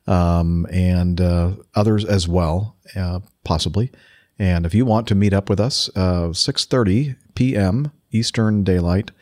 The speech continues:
Time at the Manchester Arms Public House in, uh, near the airport. Uh, I think it's considered College Park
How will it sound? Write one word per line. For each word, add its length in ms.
Time 540
at 340
the 460
Manchester 760
Arms 380
Public 380
House 400
in, 360
uh, 260
near 240
the 140
airport. 360
Uh, 340
I 40
think 140
it's 160
considered 1000
College 480
Park 380